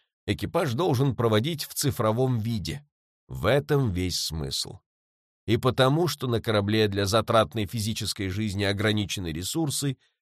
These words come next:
и с точки зрения скорости движения, ведь в гиперрежим корабль мог переходить только если оба члена экипажа находились в цифровом состоянии. Однако после аварии это оказалось невозможным.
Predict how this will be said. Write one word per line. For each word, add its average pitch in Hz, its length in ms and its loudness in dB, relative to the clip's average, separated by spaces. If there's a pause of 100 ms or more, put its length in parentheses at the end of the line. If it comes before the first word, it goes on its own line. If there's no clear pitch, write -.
(160)
и 160 120 4
с 139 60 2
точки 160 280 0
зрения 123 400 2
скорости 87 460 -4
движения, 135 680 0 (460)
ведь 98 240 0
в 90 140 0
гиперрежим 98 840 2 (240)
корабль 104 400 4
мог 107 240 2
переходить 107 500 -2
только 117 300 2
если 104 420 0
оба 117 300 6
члена 90 420 -2
экипажа 101 540 2 (200)
находились 110 600 2 (100)
в - 80 -10
цифровом 104 520 2
состоянии. 90 680 -4 (420)
Однако 180 520 2
после 101 400 -2
аварии 208 520 -2 (280)
это 196 300 2
оказалось 120 760 -2 (180)
невозможным. 95 880 -2